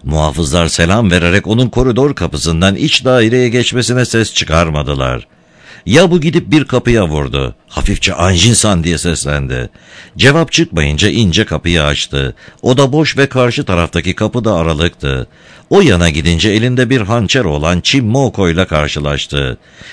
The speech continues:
Hizmetçi yatağını kapının önüne sermişti. "Affedersiniz efendim, uyuyakalmışım." Fakat bıçağını indirmedi. "Kendisi hanımım,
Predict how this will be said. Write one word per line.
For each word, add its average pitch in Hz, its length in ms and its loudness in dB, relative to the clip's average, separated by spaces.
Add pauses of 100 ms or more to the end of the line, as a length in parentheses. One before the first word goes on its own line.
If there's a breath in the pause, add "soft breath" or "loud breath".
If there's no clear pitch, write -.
(100)
Hizmetçi 80 500 -2
yatağını 80 500 0
kapının 113 420 -2
önüne 120 380 -2
sermişti. 69 800 -4 (500 soft breath)
"Affedersiniz 117 600 2
efendim, 113 480 0
uyuyakalmışım." 113 880 0 (440 soft breath)
Fakat 82 380 -4
bıçağını 82 400 -2
indirmedi. 69 720 -2 (640 loud breath)
"Kendisi 117 520 2
hanımım, 123 520 0